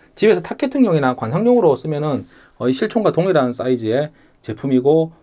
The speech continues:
어, 거의 뭐 각인이나 이런 것들이 다 동일하기 때문에 뭐 관상용으로 집에 이렇게 걸어 두신다고 하면은 뭐 괜찮은 제품이 아닐까요? 어, 그만큼, 어, 브이에프씨에서 심혈을 기울여서 이 년, 삼 년을 걸쳐서 만들어서 출시한 제품이니까,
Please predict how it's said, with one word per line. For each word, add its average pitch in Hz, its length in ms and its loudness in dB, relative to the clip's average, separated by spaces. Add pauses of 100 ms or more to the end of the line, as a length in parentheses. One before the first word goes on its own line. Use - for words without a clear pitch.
(120)
어, 104 480 -10
거의 123 320 0
뭐 113 140 -6
각인이나 147 420 0
이런 131 160 -2
것들이 101 220 -6
다 117 100 -14
동일하기 127 400 -4
때문에 101 300 -12 (180)
뭐 107 120 -20 (120)
관상용으로 135 600 -2
집에 120 300 -8 (260)
이렇게 - 180 -14
걸어 180 220 4
두신다고 120 400 -4
하면은 165 500 -2
뭐 - 140 -18
괜찮은 151 340 -4
제품이 120 380 -8
아닐까요? 110 440 -10 (420)
어, 104 200 -16
그만큼, 131 480 -2 (260)
어, 104 220 -12
브이에프씨에서 120 680 -2
심혈을 147 380 -4
기울여서 107 440 -8
이 98 100 -12
년, 139 140 0
삼 123 140 -8
년을 110 340 -8
걸쳐서 113 480 -10 (360)
만들어서 113 380 -6
출시한 131 360 -6
제품이니까, 104 640 -10